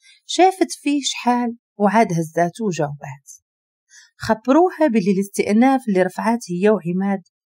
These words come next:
بشأن القضية ديالها ترفض. طاح ليها التليفون من ايدها فاش تفكراتو.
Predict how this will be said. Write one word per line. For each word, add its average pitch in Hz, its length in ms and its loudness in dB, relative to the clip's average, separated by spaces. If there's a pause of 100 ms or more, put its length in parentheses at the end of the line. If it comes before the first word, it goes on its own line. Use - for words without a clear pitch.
(140)
بشأن 175 440 -2
القضية 180 540 -2
ديالها 185 540 -4
ترفض. - 340 -16 (720)
طاح 294 280 2
ليها 262 200 2
التليفون 220 540 0
من 190 220 0
ايدها 165 480 -12 (300)
فاش 214 200 0
تفكراتو. - 680 -10